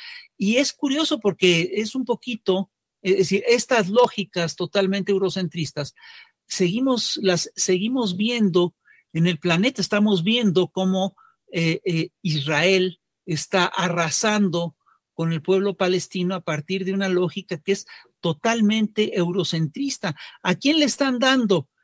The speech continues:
las casas de los colonos palestinos, de los habitantes palestinos, los que viven en esa zona desde hace doscientos, trescientos años,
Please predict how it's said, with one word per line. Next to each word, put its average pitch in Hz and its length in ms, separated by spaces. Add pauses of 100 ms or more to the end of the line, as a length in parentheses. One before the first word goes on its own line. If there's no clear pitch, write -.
(140)
las 180 260
casas 233 560 (260)
de 180 100
los 185 200
colonos 202 480
palestinos, 180 680
de 175 100
los 170 220
habitantes 180 600
palestinos, 175 600
los 175 160
que 175 180 (320)
viven 262 580
en 196 200
esa 220 240
zona 214 280
desde 202 220
hace 208 360 (100)
doscientos, 208 640
trescientos 202 560
años, 202 340